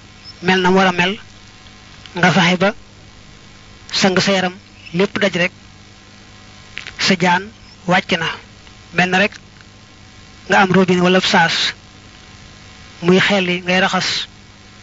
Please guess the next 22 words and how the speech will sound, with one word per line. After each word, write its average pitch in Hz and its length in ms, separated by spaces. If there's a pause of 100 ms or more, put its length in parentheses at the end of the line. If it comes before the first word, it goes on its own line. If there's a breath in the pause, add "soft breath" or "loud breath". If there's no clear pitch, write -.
(200)
ba 175 100
bàyyiwoo 196 400
fenn 190 260
rek, 180 160 (920)
dal 180 140
ngay 185 160
am 196 200 (340)
cangaayul 185 420
farata. 175 360 (440)
Waaye 180 200
nag, 208 140 (1400)
daa 190 160
am 185 80 (320)
melo 190 240
woo 180 160
xam 170 220
ne 180 100 (540)
moom 196 160
lañu 196 180
gën 180 140
a - 20
taamoo 180 440